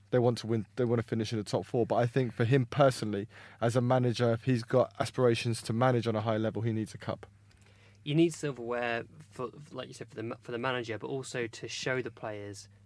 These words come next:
Speaker 2: that they're capable of, of winning something as a team.
Speaker 1: Yeah.
Speaker 2: And it, it, it creates this kind of self-fulfilling prophecy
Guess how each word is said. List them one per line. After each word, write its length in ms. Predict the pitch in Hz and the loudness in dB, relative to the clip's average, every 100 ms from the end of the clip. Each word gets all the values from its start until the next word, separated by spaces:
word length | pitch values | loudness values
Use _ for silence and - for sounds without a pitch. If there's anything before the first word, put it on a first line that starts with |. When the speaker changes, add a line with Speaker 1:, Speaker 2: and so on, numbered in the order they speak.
| - | -20
Speaker 2:
that 60 | - | -12
they're 100 | 117 | -10
capable 520 | 117 - 120 - 113 107 | -8 -8 -10 -10 -10 -10
of, 60 | - - - | -12 -20 -20
of 200 | - - 131 | -20 -14 -8
winning 220 | 117 113 | -6 -6
something 280 | 120 101 110 | -8 -10 -12
as 80 | 101 | -12
a 60 | |
team. 380 | 98 - 98 101 - - | -14 -12 -12 -14 -14 -8
Speaker 1:
Yeah. 140 | 107 - | -6 -6
Speaker 2:
And 120 | 123 | -8
it, 80 | 131 | -10
it, 300 | - 143 - - | -10 -12 -14 -16
it 200 | 170 160 | -12 -12
creates 540 | - 160 151 147 - - | -8 -2 0 0 -4 -8
this 220 | 139 - | -10 -8
kind 260 | - 123 117 | -6 -4 -4
of 140 | 110 | -6
self-fulfilling 540 | - 123 123 117 117 | -6 -6 -6 -6 -6
prophecy 540 | 110 123 123 - 113 | -4 -8 -8 -12 -10